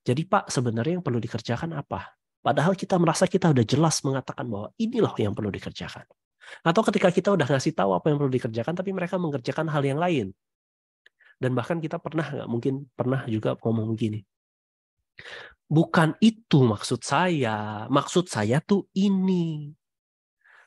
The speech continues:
Nah, kalau kita sampai pernah mengatakan seperti itu, berarti yang perlu dicek adalah kemampuan, kompetensi kita di dalam berkomunikasi. Maka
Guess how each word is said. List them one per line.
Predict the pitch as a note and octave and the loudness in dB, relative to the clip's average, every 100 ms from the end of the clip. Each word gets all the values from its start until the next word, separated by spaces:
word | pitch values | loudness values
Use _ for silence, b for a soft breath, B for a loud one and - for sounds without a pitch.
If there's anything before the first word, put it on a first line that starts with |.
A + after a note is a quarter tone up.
| _ | _
Nah, | B2 | -8
kalau | - B2 | -4 -4
kita | - C#3+ E3 | -6 -4 -4
sampai | - C#3+ B2+ A#2+ - D#3 D3 | 0 2 2 0 0 0 0
pernah | C#3 B2+ D#3 D3+ D3 | -4 -4 -4 -6 -6
mengatakan | B2+ A2+ A#2 A#2+ | -6 -6 -6 -8
seperti | - A#2 B2+ E3+ | -6 -6 -6 -8
itu, | - C3+ C#3 _ | -6 -8 -8 _
berarti | A#2 A2 - A#2 | -2 0 0 -2
yang | A2 | -2
perlu | - - - | 0 0 2
dicek | D3+ - D3 D3+ | 0 0 -4 -2
adalah | A#2 A#2+ | 0 2
kemampuan, | C#3+ B2+ B2+ B2+ E3 A#2+ C3 | 4 4 4 2 0 0 0
kompetensi | A#2+ A#2 - A2+ A#2 | -2 -4 -4 -4 -4
kita | B2 C#3 | -4 -2
di | B2+ | -2
dalam | A2 G2 G#2 | -2 -4 -6
berkomunikasi. | - G2 G#2 - F#2 - - - _ _ _ _ B B B B B - | -10 -10 -10 -10 -10 -10 -12 -18 _ _ _ _ B B B B B -2
Maka | B2 | 2